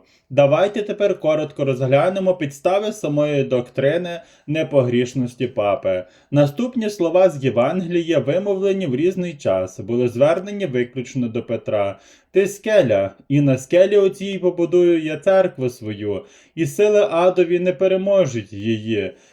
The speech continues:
Я, верховний ар-, архітектор Всесвіту,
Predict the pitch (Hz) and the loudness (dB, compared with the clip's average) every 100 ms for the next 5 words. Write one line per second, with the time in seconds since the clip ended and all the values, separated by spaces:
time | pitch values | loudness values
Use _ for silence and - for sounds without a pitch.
0 | _ 107 165 180 143 110 _ 123 147 139 | _ -2 0 2 -2 -6 _ -4 -4 -2
1 | 190 214 220 220 - 156 147 - - 165 | -2 -2 -2 -4 -4 -2 -4 -6 -2 -2
2 | 143 170 147 175 180 - 175 139 - 185 | 0 -4 0 0 0 0 -4 -2 4 4
3 | 180 123 117 110 101 | 4 -2 -4 -2 -2